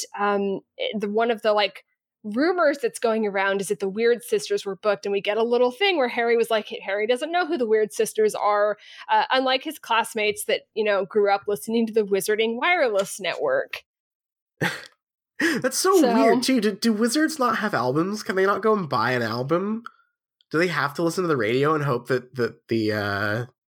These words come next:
Speaker 2: that the Weird Sisters songs come on?
Speaker 1: I guess.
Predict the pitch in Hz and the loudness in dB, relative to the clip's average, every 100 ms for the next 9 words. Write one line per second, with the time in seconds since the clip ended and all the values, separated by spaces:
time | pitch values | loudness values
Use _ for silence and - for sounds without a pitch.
0 | - 95 71 117 98 131 180 175 180 175 | -10 -6 -2 -2 -2 -2 -4 -2 -4 -2
1 | 185 185 190 - 175 180 202 208 _ _ | -2 -2 -4 -4 0 2 0 -2 _ _
2 | _ _ _ _ _ _ _ _ _ _ | _ _ _ _ _ _ _ _ _ _
3 | _ _ _ _ _ _ 254 269 240 294 | _ _ _ _ _ _ -4 -2 0 0
4 | 587 - - - | -2 -4 -4 -6